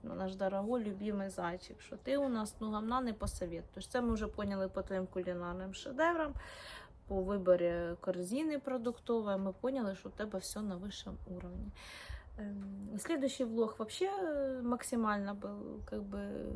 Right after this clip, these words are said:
ні о чому, тому що там була закрутка, е, за-, ква-, кваснина огірків.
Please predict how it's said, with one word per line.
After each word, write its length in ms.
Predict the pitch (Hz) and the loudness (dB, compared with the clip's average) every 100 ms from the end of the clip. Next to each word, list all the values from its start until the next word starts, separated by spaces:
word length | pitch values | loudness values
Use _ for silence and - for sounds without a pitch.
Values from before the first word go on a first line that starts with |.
| 214 214 | -2 2
ні 240 | 214 202 | 4 4
о 80 | 202 | 4
чому, 260 | 302 339 - - | 4 4 0 0
тому 240 | 202 202 | 6 6
що 360 | 202 - 190 190 - | 6 0 -2 -2 0
там 200 | 202 196 | 0 2
була 440 | 190 190 190 196 233 | 0 -2 -2 -4 -6
закрутка, 960 | 190 202 - 302 381 - - 285 277 | -4 -4 0 2 2 0 0 2 2
е, 920 | 226 220 220 226 220 - - - 214 208 | 0 -2 -4 -2 -4 -4 -2 0 0 -2
за-, 380 | 208 196 185 - - | -2 0 0 -4 2
ква-, 320 | 226 254 233 | 6 6 4
кваснина 640 | 220 220 - 233 262 285 247 - - - - 208 | 0 0 4 6 6 6 0 -8 -8 -8 -6 0
огірків. 680 | 214 214 196 - - 151 | 4 4 2 -4 -10 -10